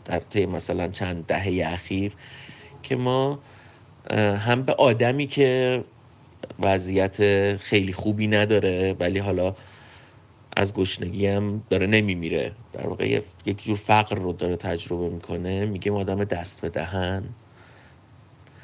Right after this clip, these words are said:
به آدمی که اینجوری نیست می‌گیم دستش به دهنش می‌رسه.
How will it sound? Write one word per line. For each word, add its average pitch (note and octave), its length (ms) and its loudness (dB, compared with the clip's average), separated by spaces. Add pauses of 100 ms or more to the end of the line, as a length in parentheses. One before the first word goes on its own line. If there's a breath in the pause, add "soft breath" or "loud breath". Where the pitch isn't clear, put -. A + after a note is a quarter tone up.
(480 loud breath)
به F#2 80 4
آدمی F#2 320 2
که A2 100 2
اینجوری F#2+ 340 2
نیست A2 480 2
می‌گیم G2+ 260 -2
دستش G2+ 380 0
به G2+ 80 0
دهنش F#2 440 -2
می‌رسه. G#2 760 2